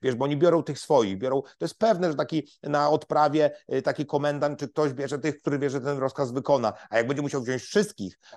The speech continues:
to tam mu osiemdziesiąt procent powie nie, bo on cały czas brał te dwadzieścia procent, które mu to robi, dlatego o tym trzeba też pamiętać i o to jestem spokojny.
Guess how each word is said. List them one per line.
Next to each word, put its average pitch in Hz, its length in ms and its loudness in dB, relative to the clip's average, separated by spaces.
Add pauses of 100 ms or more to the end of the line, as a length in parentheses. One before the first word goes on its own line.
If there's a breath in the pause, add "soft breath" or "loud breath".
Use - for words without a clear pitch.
to 147 320 6
tam 147 220 2
mu 147 460 2
osiemdziesiąt 139 360 -4
procent 131 280 -4
powie 131 220 0
nie, 120 320 -2
bo 123 80 0
on 127 80 2
cały 165 160 2
czas 151 140 2
brał 147 140 2
te 147 100 0
dwadzieścia 135 400 -2
procent, 139 360 -2
które 127 220 -4
mu 123 120 -6
to 135 100 2
robi, 101 260 4 (180 loud breath)
dlatego 127 240 -2
o 156 60 0
tym 143 140 -4
trzeba 143 180 -2
też 139 200 -6
pamiętać 147 340 -6
i 170 100 -2
o 196 60 0
to 226 80 0
jestem 190 200 0
spokojny. 165 560 0